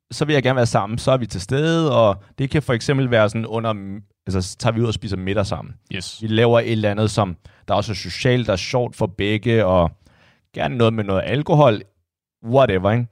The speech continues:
Speaker 2: Mhm.
Speaker 1: Hvorimod sådan noget med for eksempel at vaske op sammen
Speaker 2: Ja.
Speaker 1: og sådan noget, ikke? Der har jeg det lidt, der vil jeg faktisk hellere,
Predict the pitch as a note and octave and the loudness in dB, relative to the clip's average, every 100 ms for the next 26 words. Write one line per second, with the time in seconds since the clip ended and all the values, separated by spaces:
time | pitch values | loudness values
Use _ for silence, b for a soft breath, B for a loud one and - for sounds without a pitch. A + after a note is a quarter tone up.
0 | - - A#2 C3 B2+ B2+ A#2+ F#2+ _ _ | -6 -2 4 4 4 4 4 2 _ _
1 | - C#3 C#3+ C#3 B2 A#2+ A2+ A2 - _ | -12 0 2 2 2 2 2 0 -6 _
2 | _ B2+ A2+ - A2+ A2+ - G#2 G#2 F#2 | _ -2 0 0 -2 -4 -6 -4 -2 -4
3 | - - E2+ - _ _ - F#2 F2+ E2+ | -4 -2 -2 -4 _ _ -6 -2 -2 -2
4 | E2+ F#2 G#2+ - _ _ _ _ _ _ | -2 0 -2 -4 _ _ _ _ _ _
5 | - A#2 A2+ B2 A#2+ A#2 B2 B2 _ _ | -4 -2 2 4 4 4 2 0 _ _
6 | _ _ _ _ _ _ _ _ _ _ | _ _ _ _ _ _ _ _ _ _
7 | _ - C3 D#3 D#3 B2 B2 A2+ C#3+ D#3 | _ 0 2 2 0 0 -2 0 0 0
8 | C3+ | 0